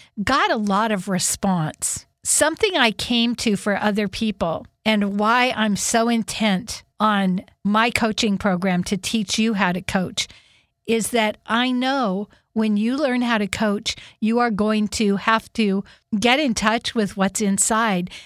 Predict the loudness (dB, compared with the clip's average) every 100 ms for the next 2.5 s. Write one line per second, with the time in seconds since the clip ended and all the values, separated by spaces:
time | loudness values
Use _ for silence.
0 | -4 -2 0 0 0 2 0 0 -2 0
1 | 0 0 0 0 0 -2 -4 -2 -2 -2
2 | 0 0 2 0